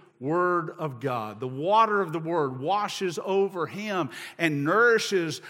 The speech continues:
all that he's taking in, and he is able to take in the truth over and over again. And because of that,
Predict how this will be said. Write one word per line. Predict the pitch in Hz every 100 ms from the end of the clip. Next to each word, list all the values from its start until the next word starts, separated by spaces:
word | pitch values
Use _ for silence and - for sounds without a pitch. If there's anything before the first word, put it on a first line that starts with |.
| - -
all | 185 240 240 240
that | 208 202
he's | 208 190
taking | - 214 196 185
in, | 196 196 160 123 - - -
and | 175
he | 196 214
is | 170 -
able | 196 247 220 190 -
to | 165
take | - 220 -
in | 214 214 185
the | 151
truth | - 233 226 190 - -
over | 226 247 190 170
and | 165
over | 220 214 180
again. | 170 220
And | 180 165
because | 156 269 302
of | 240
that, | 185 175